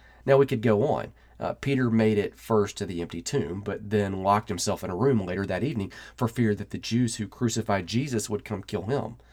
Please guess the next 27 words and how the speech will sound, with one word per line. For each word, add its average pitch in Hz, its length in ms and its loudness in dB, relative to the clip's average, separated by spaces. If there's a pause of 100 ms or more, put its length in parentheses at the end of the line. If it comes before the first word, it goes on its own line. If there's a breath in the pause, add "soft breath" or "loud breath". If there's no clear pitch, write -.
(400 loud breath)
This 175 220 0
happened 139 460 0 (340 loud breath)
after 139 800 -2
the 110 140 2
resurrected 113 760 0
Jesus 110 640 -4
appeared 185 500 -6
to 87 160 -6
him, 85 120 -2
according 117 460 -2
to 110 60 -2
John 110 480 0 (300 loud breath)
twenty 120 260 2
twenty-six. - 800 -6 (480 soft breath)
Then 202 180 8
Peter 143 280 2
returned 143 320 0
to 151 80 -6
fishing 87 380 -4
a - 20 -10
few 127 220 2
weeks 131 200 0
later 143 280 -2
in 95 80 -6
John 107 180 -2
twenty-one 123 320 0
three. 123 300 -2